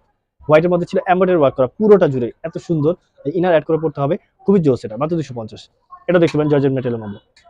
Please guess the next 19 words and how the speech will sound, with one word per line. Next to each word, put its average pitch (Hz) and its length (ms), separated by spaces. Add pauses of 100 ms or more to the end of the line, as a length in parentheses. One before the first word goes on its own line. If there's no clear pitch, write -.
(1300)
স্ট্রাইপের 175 360
মধ্যে, 175 240
আহ, 143 200
সরি, 151 300
এটা 151 200
হলো 156 120
আপনার 156 220
স্ট্রেচেবল 175 340
ফ্যাব্রিকের 139 320
মধ্যে, 131 200
টি-শার্ট 156 320
ফ্যাব্রিক 139 220
যেটা 123 180
থাকে, 123 200 (420)
এটাও 147 180
দে-, 147 160
দেখে 139 140
নিতে 143 120
পারবেন, 135 240